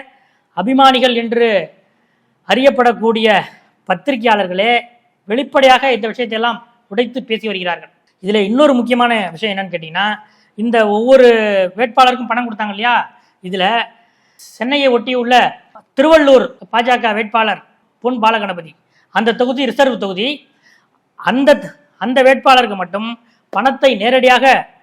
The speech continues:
வேட்பாளர் கையில் கொடுக்காமல் அந்த தொகுதியின் இன்னொரு முக்கியமான நிர்வாகிகள்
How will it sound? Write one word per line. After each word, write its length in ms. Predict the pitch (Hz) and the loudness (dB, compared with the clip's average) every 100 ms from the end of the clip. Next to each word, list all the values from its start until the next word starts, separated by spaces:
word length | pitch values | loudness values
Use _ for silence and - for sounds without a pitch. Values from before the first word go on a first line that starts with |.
| _ _ - | _ _ -2
வேட்பாளர் 520 | 254 233 285 277 254 | -2 2 4 6 4
கையில் 240 | 220 233 214 | 0 -4 -6
கொடுக்காமல் 540 | 196 190 170 165 220 240 _ _ _ _ _ _ _ _ - | -8 -4 -6 -4 -6 -8 _ _ _ _ _ _ _ _ -8
அந்த 260 | 214 247 254 254 240 - _ _ _ 233 | -4 2 4 4 2 -4 _ _ _ -8
தொகுதியின் 440 | 277 262 254 320 _ _ - | -6 -4 -4 -6 _ _ -10
இன்னொரு 220 | 233 285 | 0 0
முக்கியமான 340 | 240 226 254 254 | 0 -2 -2 -2
நிர்வாகிகள் 480 | 233 247 240 190 | 0 0 0 -2